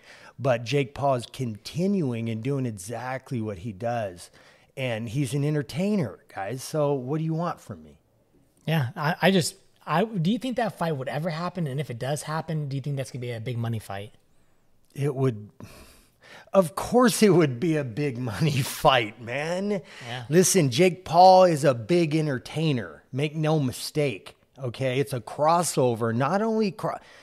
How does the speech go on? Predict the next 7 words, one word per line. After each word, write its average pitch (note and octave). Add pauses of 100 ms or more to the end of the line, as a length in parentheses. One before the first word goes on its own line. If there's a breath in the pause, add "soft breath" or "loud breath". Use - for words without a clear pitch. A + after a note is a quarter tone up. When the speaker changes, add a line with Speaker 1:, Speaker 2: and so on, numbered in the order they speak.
(160 loud breath)
Speaker 1:
listen, B2+ (500 soft breath)
it's D#3+
a -
crossover E3+
from C3+
Mexico B2+ (100)
to A#2